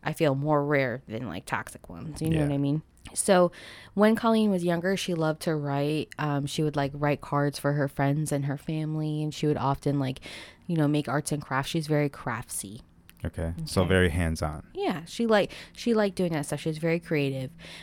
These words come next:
Speaker 1: Um, and she wasn't really a big fan of school, so she ended up dropping out at sixteen. And when she was seventeen, she ended up marrying a twenty-three-year-old named Thomas Stan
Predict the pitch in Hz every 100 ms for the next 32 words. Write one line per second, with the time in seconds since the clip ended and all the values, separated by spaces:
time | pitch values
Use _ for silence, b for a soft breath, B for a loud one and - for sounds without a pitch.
0 | B 151 160 151 - - - 185 233 233
1 | 226 190 196 185 170 160 - 160 151 143
2 | - 170 147 139 151 - - - 170 165
3 | 190 190 175 175 147 160 151 143 165 -
4 | - - 208 139 175 - B B B B
5 | B - 175 170 165 160 151 165 190 196
6 | 190 - 175 - 233 285 247 170 160 160
7 | 185 170 156 156 - _ - 175 165 160
8 | 151 147 - 185 196 - 202 190 170 156
9 | 156 160 156 147 - 170 165 165 165 -
10 | - 165 156 143 147